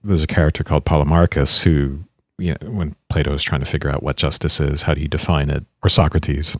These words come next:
Polemarchus proposes that it is hurting one's enemies and helping one's friends. And Socrates ends up rejecting that and getting that relationship reversed again, saying that actually justice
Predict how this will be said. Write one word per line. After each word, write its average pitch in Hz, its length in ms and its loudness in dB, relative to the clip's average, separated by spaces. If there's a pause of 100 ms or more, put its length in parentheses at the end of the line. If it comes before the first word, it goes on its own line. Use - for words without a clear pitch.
(140)
Polemarchus 85 880 4
proposes 80 800 4
that 76 240 4
it 71 260 2
is 80 300 4
hurting 90 680 2
one's 87 280 4
enemies 78 460 4
and 78 100 2
helping 80 420 4
one's 67 280 0
friends. - 720 -2 (200)
And 82 600 4
Socrates 101 580 6
ends 82 200 4
up 73 160 2
rejecting 107 460 4
that 76 260 4 (180)
and 90 340 4 (140)
getting 117 260 4
that 101 160 4
relationship 95 600 4
reversed 95 440 6
again, 76 380 2
saying 85 280 6
that 80 100 6
actually 82 320 4
justice 90 640 4